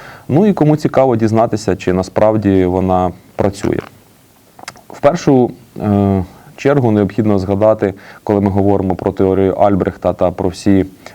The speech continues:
е, негаразди чи позитивні ефекти, які принесла, принесло балансування за цією теорією, ми згадуємо,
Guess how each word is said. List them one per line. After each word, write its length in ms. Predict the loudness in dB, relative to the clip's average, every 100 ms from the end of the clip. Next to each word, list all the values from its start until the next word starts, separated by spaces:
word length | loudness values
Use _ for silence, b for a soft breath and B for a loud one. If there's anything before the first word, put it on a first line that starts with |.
| -2
е, 220 | 0 2
негаразди 600 | 0 2 2 2 0 -4
чи 220 | -2 -2
позитивні 720 | -2 -2 -2 -2 0 0 -2 -2
ефекти, 400 | -2 -4 0 0
які 220 | 0 -2
принесла, 600 | -2 0 -2 0 0 0 -2
принесло 380 | -4 -2 -2 0
балансування 640 | 0 0 -2 0 0 0
за 100 | -2
цією 220 | -2 -2 0
теорією, 360 | 0 2 0
ми 120 | 0
згадуємо, 540 | 0 0 2 0 0